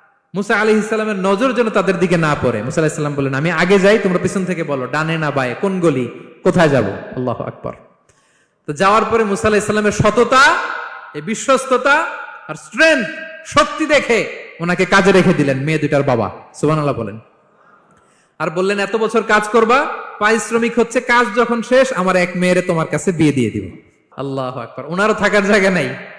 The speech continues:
আশ্রয়ের কোনো বন্দোবস্ত নাই, আল্লাহ ব্যবস্থা করে দিলেন। আলহামদুলিল্লাহ পড়েন।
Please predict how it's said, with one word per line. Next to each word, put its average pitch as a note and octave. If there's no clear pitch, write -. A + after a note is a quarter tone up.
আশ্রয়ের F3+
কোনো F#3+
বন্দোবস্ত E3+
নাই, C3
আল্লাহ C#3
ব্যবস্থা C#3+
করে C3
দিলেন। G#2+
আলহামদুলিল্লাহ D#3+
পড়েন। C3